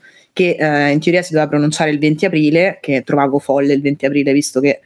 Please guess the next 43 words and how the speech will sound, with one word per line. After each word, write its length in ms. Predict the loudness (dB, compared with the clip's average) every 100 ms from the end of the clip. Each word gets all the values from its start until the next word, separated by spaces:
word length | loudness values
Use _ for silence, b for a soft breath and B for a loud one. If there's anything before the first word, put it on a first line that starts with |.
| B B B -6
Cospito 300 | -4 -2 -2
è 40 |
in 40 | -2
sciopero 300 | -2 0 2
della 160 | 2
fame 180 | 0 0
da 80 | 0
ottobre, 420 | 0 -2 0 0
quindi 320 | 0 0 0 -4
spero 460 | -10 -4 -2 0
che, 80 | -2
insomma, 300 | -2 0 0
il 80 | 0
venti 240 | 0 -2 0
aprile 400 | 2 2 0 0
riesca 560 | 0 2 0 -4 -2
<laughs> 520 | 0 -2 -4 -16 -12 -4
ad 120 | -2
essere 320 | -2 0 0
in 80 | 2
udienza, 480 | 2 2 0 -2 -2
però 140 | 0
adesso 280 | 0 -2 -4
è 0 |
stata 180 | -4 -2
anticipata 460 | -4 -2 0 0 0
al 80 |
ventiquattro 500 | 0 -4 -2 -4 -2 -4
febbraio 680 | -2 -2 0 2 2 0 B B B B -2
e, 460 | 0 2 2 2
e 40 | 0
quindi 200 | 2 2
lasceranno 960 | 2 -2 0 0 2 2 2 2 0 0
alla 140 | 0
Corte 260 | -2 -2 -2
di 80 |
Cassazione, 640 | -2 -4 -6 -4 -2 -2 0
quindi 180 | 0 0
nel 160 | 0
caso 240 | -2 -4 -4
in 100 | 0
cui 180 | 0 2
fosse 640 | 0 -2 -2 -2 -2